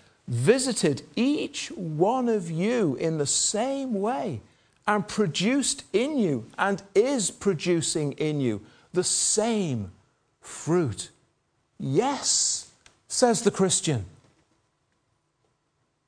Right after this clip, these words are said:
Is there not a sense of affection and mercy in the Christian, which those outside of the church find hard to match?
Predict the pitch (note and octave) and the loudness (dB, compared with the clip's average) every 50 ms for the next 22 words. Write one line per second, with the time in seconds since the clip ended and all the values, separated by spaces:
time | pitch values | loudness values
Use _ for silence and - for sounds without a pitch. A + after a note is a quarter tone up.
0 | _ _ _ _ _ _ _ _ - - - F3 G#3+ G#3 - A3+ G#3+ A3 A#3 G#3+ | _ _ _ _ _ _ _ _ -14 -4 -2 -2 0 0 0 0 0 0 0 -2
1 | G3+ - F3 D#3+ - - - - - A3+ A#3 A3+ F3+ D3 - - - - - D3+ | -2 -2 -2 -2 0 0 0 0 0 0 0 0 -2 -2 -2 -2 -2 0 2 4
2 | D3 C#3+ B2 A2 - - - _ _ _ _ _ _ _ _ _ - - A#2 - | 4 4 2 0 -6 -12 -18 _ _ _ _ _ _ _ _ _ -12 -10 -8 -8
3 | - - - - G3+ - - - - - - E3+ C3 A2 G#2 - - D#3 D3+ C#3+ | -8 -10 -6 -4 -4 -4 -4 -6 -8 -6 -4 -2 -2 -2 -4 -6 -8 -8 -6 -6
4 | C#3+ B2+ C3 B2+ B2+ B2+ B2+ C3+ C#3+ F3 A3 B3 A3+ - - - - E3 C#3 A2 | -6 -6 -6 -4 -4 -2 -2 0 0 0 -2 -4 -4 -4 -4 -4 -4 -4 -6 -6
5 | G2+ - - D3 C3 B2 A#2+ - - D3 B2+ - - - - A#2+ G2+ F#2 F2+ - | -8 -8 -6 -4 -4 -4 -4 -4 -6 -6 -6 -6 -8 -8 -8 -8 -8 -10 -12 -14
6 | _ _ _ _ _ _ _ _ _ _ _ _ _ _ _ _ _ _ _ _ | _ _ _ _ _ _ _ _ _ _ _ _ _ _ _ _ _ _ _ _
7 | _ _ _ _ _ - D#3 E3+ E3 - - C3+ D3+ F3+ G#3+ A#3 F#3+ F#3 F#3 G3 | _ _ _ _ _ 2 2 2 2 0 0 0 2 2 2 2 0 0 -2 -2
8 | G3 - - - - - D3+ D#3 F#3 G3+ F#3+ F3+ D3+ C#3 - B2+ - - - D3+ | -2 -2 -2 -2 0 0 0 0 0 -2 -2 -4 -6 -6 -8 -10 -8 -6 -4 -4
9 | C3+ A#2 A2 - - - - C#3 C#3 D#3 F#3 F#3+ F#3 - - - C#3 D#3 E3 E3+ | -4 -4 -6 -8 -12 -12 -12 -10 -10 -8 -10 -10 -12 -12 -10 -6 -6 -4 -4 -4
10 | E3 D#3 - - - - B2 A2 G#2 B2 B2 G#2+ - _ - - - - - | -4 -6 -8 -12 -12 -10 -10 -8 -8 -10 -10 -12 -16 _ -18 -18 -16 -16 -18